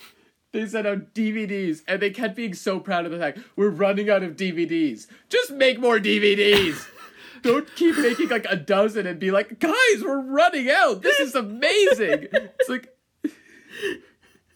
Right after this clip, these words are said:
Speaker 2: "We're running out of
Speaker 1: Uh,
Speaker 2: D V Ds." Maybe you're printing too many D V Ds.
Speaker 1: Okay, also,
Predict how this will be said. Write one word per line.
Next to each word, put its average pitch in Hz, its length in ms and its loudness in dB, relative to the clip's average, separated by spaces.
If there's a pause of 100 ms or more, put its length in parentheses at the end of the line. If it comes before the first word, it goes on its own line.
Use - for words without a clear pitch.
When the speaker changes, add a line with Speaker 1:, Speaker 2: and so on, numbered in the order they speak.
(1000)
Speaker 2:
"We're 175 220 4
running 185 340 0
out 180 140 0
of 170 120 -2
Speaker 1:
Uh, - 20 -2
Speaker 2:
D 190 160 0
V 175 120 -4
Ds." 170 300 -2 (180)
Maybe 156 280 -4
you're 120 100 -8
printing 143 480 -6
too 151 180 -6
many 135 280 -4
D 131 180 -4
V 127 140 -4
Ds. 123 500 -4 (800)
Speaker 1:
Okay, 190 380 -4 (100)
also, 170 720 -4